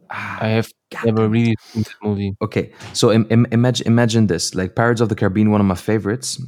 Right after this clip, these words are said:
Speaker 1: Listen to this. So, uh, Captain Jack Sparrow, you know, Johnny Depp, great character. He in the, he in the second part, um, he dies, right? Spoiler for everyone that hasn't seen Pirates of the Caribbean. He gets eaten by a kraken, and his crew, his friends,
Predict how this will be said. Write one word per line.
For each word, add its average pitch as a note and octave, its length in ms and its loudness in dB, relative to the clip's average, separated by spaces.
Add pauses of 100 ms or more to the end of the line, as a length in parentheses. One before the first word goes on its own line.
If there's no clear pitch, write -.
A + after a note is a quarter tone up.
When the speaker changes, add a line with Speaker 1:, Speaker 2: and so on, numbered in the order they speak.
Speaker 1:
Listen G2 380 -6
to - 100 -8
this. - 240 -6
So, F#2+ 200 2
uh, - 40 -4
Captain C3 320 -2
Jack B2+ 160 0
Sparrow, A2 400 2
you G#2 100 2
know, G2 180 0
Johnny G#2 280 0
Depp, F#2 420 -6
great F#2+ 280 -4
character. F#2 580 -4 (380)
He C3 340 -4
in A#2+ 220 0
the, A2 420 0
he C3 220 -6
in A#2+ 100 -2
the G#2+ 80 -2
second G#2+ 400 -6
part, F2+ 560 -6 (480)
um, F2+ 460 0
he C3 120 -6
dies, - 500 -8 (120)
right? F2+ 260 -6
Spoiler G#2+ 360 -2
for G#2 100 -4
everyone F#2 300 -2
that F2 80 -8
hasn't F2 240 -10
seen E2+ 120 -10
Pirates F2 280 -6
of E2+ 80 -10
the - 60 -20
Caribbean. C#3+ 440 -4
He D3 160 -4
gets D#3 320 -6
eaten B2 260 -6
by G2 120 -4
a F2+ 40 -8
kraken, - 380 -10
and G2 140 -4
his A2 180 -2
crew, G3 560 -8
his A#2+ 140 -12
friends, D#3 440 -6